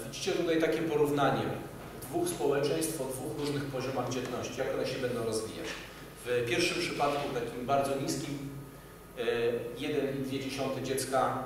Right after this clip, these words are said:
na kobietę, w ciągu czterech pokoleń liczba ludności spadnie do dziesięciu procent. U nas w Polsce teraz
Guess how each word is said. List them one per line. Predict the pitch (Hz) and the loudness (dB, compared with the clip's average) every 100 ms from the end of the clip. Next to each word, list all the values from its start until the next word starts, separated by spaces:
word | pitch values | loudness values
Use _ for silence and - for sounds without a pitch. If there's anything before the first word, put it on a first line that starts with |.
| - | -2
na | 120 117 - | 0 0 -2
kobietę, | - 160 160 151 151 - - - | -2 0 2 2 2 -2 -8 -12
w | - | -10
ciągu | 147 143 143 | -6 -4 -2
czterech | 143 165 160 147 | 0 2 2 2
pokoleń | 127 - 151 156 120 - - - - - - - - | 0 -2 0 2 2 0 -2 -6 -10 -14 -16 -16 -14
liczba | 143 139 135 | -10 -2 2
ludności | 131 127 123 127 | 2 0 -2 -4
spadnie | 127 123 120 117 | -4 -4 -4 -4
do | 113 | -6
dziesięciu | 110 110 117 117 - - | -6 -6 -6 -8 -8 -8
procent. | - - - - - - - - - - | -8 -8 -12 -14 -14 -16 -16 -16 -18 -10
U | 139 | -2
nas | 151 | 0
w | 143 | 0
Polsce | 139 147 143 | 0 0 0
teraz | 143 135 131 127 127 | -2 0 0 0 -6